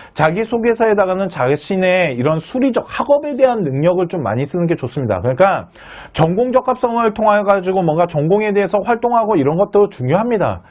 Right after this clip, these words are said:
대신 그거보다 더 중요한 건 학업 라인과 좀 엮어가지고 자기소개서를 쓰면은 좀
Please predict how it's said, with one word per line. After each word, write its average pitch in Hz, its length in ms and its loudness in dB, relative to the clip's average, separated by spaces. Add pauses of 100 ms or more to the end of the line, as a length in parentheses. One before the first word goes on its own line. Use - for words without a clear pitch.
대신 147 360 0
그거보다 185 320 2
더 196 120 -2
중요한 143 320 0
건 196 220 2 (320)
학업 277 360 0
라인과 247 380 0
좀 220 220 -2
엮어가지고 220 1200 2
자기소개서를 190 680 -2
쓰면은 190 420 0
좀 175 140 -2